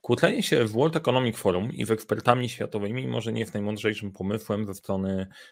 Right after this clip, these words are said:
malutkiego youtubera i malutkiego eksperta. Znaczy nie tak malutkiego fizycznie, ale pod kątem zasięgu i,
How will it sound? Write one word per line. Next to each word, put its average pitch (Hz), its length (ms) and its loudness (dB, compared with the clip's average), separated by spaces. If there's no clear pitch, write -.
malutkiego 98 880 4
youtubera 95 640 0
i 92 60 -4
malutkiego 92 680 -4
eksperta. - 400 -12
Znaczy 120 260 -6
nie 127 100 0
tak 120 140 -4
malutkiego 117 440 -2
fizycznie, 113 640 -2
ale 98 200 -2
pod 101 180 -10
kątem 98 360 -6
zasięgu 101 720 -2
i, 95 420 -4